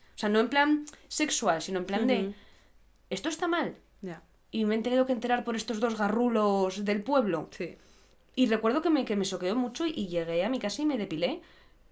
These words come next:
Speaker 1: Para mí, porque, pues claro, yo no, <laughs> aquello no lo veía nadie. Pero, mm, sí que recuerdo que fue como, "¿Y esta mierda?".
Speaker 2: Y además lo peor es que hay como muchísima vergüenza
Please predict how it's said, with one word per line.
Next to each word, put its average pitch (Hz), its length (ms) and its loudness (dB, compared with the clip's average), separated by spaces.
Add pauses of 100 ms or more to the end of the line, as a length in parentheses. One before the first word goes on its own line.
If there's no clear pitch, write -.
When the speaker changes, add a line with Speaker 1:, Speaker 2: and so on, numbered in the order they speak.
(600)
Speaker 1:
Para 175 120 4
mí, 247 260 -2
porque, 165 420 -2
pues 147 140 -10
claro, 208 260 -4
yo 160 260 -6
no, 160 160 -6 (600)
<laughs> - 380 -4
aquello 220 320 -2
no 226 80 -2
lo 247 100 0
veía 262 220 2
nadie. 302 340 2 (460)
Pero, 220 420 4
mm, 190 280 0 (420)
sí - 160 -4
que 320 100 0
recuerdo 330 360 2
que 294 60 -2
fue 254 140 -2
como, 202 400 0 (420)
"¿Y 185 100 -6
esta 247 180 -6
mierda?". 226 360 -6 (440)
Speaker 2:
Y 214 80 2
además 196 280 0
lo 269 120 -2
peor 240 180 0
es 269 80 -6
que - 80 -6
hay 214 80 0
como 190 200 -4
muchísima 175 440 -6
vergüenza 226 560 -2